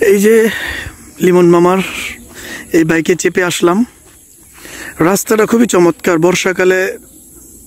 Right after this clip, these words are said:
ভিডিওতে দেখবেন আপনারা, এখনো তো পানি আসে নাই, দুই পাশে পানি থাকে, মাঝখানে রাস্তাটা খুবই চমৎকার। আর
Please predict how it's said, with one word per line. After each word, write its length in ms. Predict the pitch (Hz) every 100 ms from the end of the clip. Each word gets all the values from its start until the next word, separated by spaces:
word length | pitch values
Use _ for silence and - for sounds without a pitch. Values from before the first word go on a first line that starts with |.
| -
ভিডিওতে 340 | 180 180 185 180
দেখবেন 300 | 170 165 165
আপনারা, 500 | 143 165 165 185 170
এখনো 240 | - 165
তো 100 | 151
পানি 240 | 170 165
আসে 160 | 165 -
নাই, 200 | 156 175 - - - - -
দুই 140 | 175 175
পাশে 220 | 175 170
পানি 240 | 165 175
থাকে, 160 | 170 170
মাঝখানে 380 | 165 156 170 160
রাস্তাটা 300 | 156 170 156
খুবই 180 | 160 156
চমৎকার। 460 | 156 156 - 175 214 - - - - - -
আর 400 | - 147 151 147